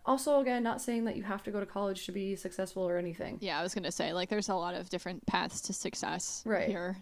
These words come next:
Speaker 1: It's just,
Speaker 2: obviously.
Speaker 1: like, an example, yeah.
Speaker 2: It's, like, the easiest example, which, like, I would love to deter people from going to college because it's expensive for no fucking reason.
Speaker 1: Yeah,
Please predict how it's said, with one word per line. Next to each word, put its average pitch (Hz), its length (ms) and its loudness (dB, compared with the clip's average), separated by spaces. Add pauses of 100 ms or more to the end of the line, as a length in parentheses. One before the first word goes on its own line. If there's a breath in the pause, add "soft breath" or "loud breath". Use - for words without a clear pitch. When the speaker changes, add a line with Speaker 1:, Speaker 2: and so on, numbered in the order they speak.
Speaker 1:
It's 254 160 4
just, 269 160 6
Speaker 2:
obviously. 240 260 6
Speaker 1:
like, 202 100 4
an 202 60 4
example, - 460 -4
yeah. - 240 -4 (160)
Speaker 2:
It's, 220 180 2
like, 294 160 12
the 339 100 8
easiest 202 400 2
example, 196 460 2
which, 190 240 0
like, 185 300 0 (460 loud breath)
I 190 100 6
would 170 160 2
love 170 180 0
to - 80 0
deter 175 320 0
people 185 320 4
from 175 220 -2
going 165 340 -2
to 170 60 -2
college 175 480 4
because 214 300 2
it's - 160 -2
expensive - 500 -2
for - 460 -4 (520)
no 180 220 -4
fucking - 400 -6
reason. - 460 -6
Speaker 1:
Yeah, 208 200 -2